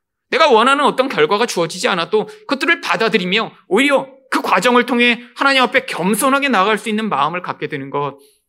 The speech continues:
이게 더 큰 믿음이며 놀라운 은혜인 것이죠. 여러분, 왜 하나님이 우리 미래에 대해 말씀 안 해주시나요? 여러분, 기도 많이 하면, 아, 그러면 영안이 열려서 우리 미래가 보일까요? 여러분,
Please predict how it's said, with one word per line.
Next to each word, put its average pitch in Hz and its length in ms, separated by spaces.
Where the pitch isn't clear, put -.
이게 233 220
더 - 200
큰 247 220
믿음이며 160 680
놀라운 135 500
은혜인 131 280
것이죠. 135 360
여러분, 285 240
왜 277 80
하나님이 269 360
우리 226 280
미래에 185 300
대해 220 200
말씀 190 360
안 131 160
해주시나요? 147 720
여러분, 277 180
기도 269 240
많이 - 520
하면, 262 460
아, 262 60
그러면 320 260
영안이 220 360
열려서 165 600
우리 262 220
미래가 185 340
보일까요? 160 640
여러분, 247 540